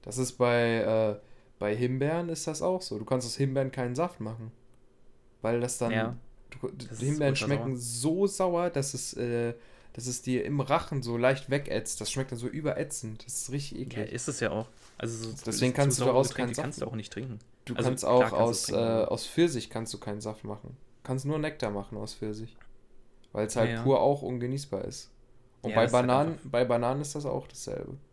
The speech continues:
Speaker 1: Deswegen gibt's da auch davon immer nur Nektar und ich, äh,
Speaker 2: Ach,
Speaker 1: und
Speaker 2: ich,
Speaker 1: nicht
Speaker 2: äh, ich
Speaker 1: Fruchtsaft.
Speaker 2: muss, ich muss sagen, dass, äh, so Bananenmilch und sowas schmeckt besser als Bananennektar.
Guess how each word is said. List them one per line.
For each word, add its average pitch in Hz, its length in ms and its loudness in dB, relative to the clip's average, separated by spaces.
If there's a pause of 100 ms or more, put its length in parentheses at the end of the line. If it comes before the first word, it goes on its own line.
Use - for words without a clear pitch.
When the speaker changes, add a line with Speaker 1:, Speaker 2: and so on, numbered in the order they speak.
(260)
Speaker 1:
Deswegen 110 260 -4
gibt's 107 200 -4
da 113 120 2
auch 107 120 0
davon 113 300 -2
immer 117 180 -2
nur 113 120 -2
Nektar 131 420 -2
und 104 220 -8
ich, 104 280 -12
äh, 104 300 -6 (540)
Speaker 2:
Ach, - 120 -6
Speaker 1:
und 101 40 -8
Speaker 2:
ich, 104 100 -6
Speaker 1:
nicht - 120 -10
Speaker 2:
äh, 120 220 0
ich 95 160 -4
Speaker 1:
Fruchtsaft. - 0 -
Speaker 2:
muss, - 320 -10 (180)
ich - 100 -20
muss 135 140 -10
sagen, 120 200 -4
dass, 110 260 -12
äh, 107 120 -4
so 110 160 -8
Bananenmilch 113 1080 -4
und 120 100 -6
sowas 117 460 -6
schmeckt - 320 -8
besser 107 260 -2
als 107 200 -4
Bananennektar. 104 800 -6